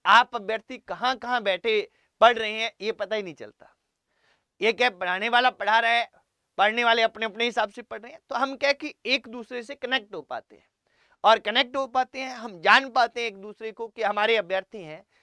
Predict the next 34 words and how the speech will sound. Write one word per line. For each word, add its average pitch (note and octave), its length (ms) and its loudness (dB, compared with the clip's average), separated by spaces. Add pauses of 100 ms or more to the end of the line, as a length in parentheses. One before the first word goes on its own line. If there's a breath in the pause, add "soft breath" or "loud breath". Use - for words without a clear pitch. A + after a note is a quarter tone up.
(200)
ये A#3+ 300 -2
यहाँ, F#3 280 -6
यहाँ G#3+ 200 -4
बैठे F#3 440 -6 (320)
अध्ययन G3+ 380 -2
कर G#3 160 -2
रहे G3 240 -8
हैं, G3+ 80 -10 (160)
इनकी G3 340 -8
ऐस-, F#3 260 -2
इनकी G#3 320 -10
बहुत G3+ 300 -2
अच्छी A3 220 -12
तैयारी F#3+ 300 -4
चल F3+ 260 -8
रही F3+ 140 -8
है, G3+ 140 -8 (160)
इनकी G#3+ 260 -8
थोड़ी A#3+ 300 -8
सी B3 140 -10
ये A3+ 120 -2
दिक्कत G3+ 420 -10
है, G3 260 -4
इसको G3+ 260 -10
दूर F#3 220 -12
किया G3+ 200 -4
जा F3+ 140 -4
सकता F3+ 300 -12
है, F3 60 -6
ऐसे F#3 300 -6
किया F3+ 200 -8
जा D#3 120 -6
सकता - 300 -18
है, - 100 -18